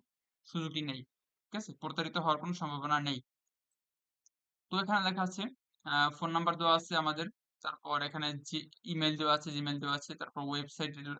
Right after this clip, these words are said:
ঠিকানা দেওয়া আছে। আমাদের অফিস, হেড অফিস হচ্ছে প্রবাসী কল্যাণ ভবন, পঞ্চম তলা, ইস্কাটন গার্ডেন,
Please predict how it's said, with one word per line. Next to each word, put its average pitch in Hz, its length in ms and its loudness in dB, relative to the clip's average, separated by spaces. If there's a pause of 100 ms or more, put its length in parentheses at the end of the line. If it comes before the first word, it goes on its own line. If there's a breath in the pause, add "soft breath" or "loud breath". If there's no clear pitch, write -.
(160)
ঠিকানা 143 260 0
দেওয়া 143 160 0
আছে। 143 180 -2 (260)
আমাদের 175 340 2
অফিস, 180 300 -2 (460)
হেড 160 120 0
অফিস 180 280 0
হচ্ছে 185 260 -2 (380)
প্রবাসী 175 400 0
কল্যাণ 175 260 2
ভবন, 175 280 0
পঞ্চম 151 400 -2
তলা, 156 200 -2
ইস্কাটন 170 560 -4
গার্ডেন, 151 420 2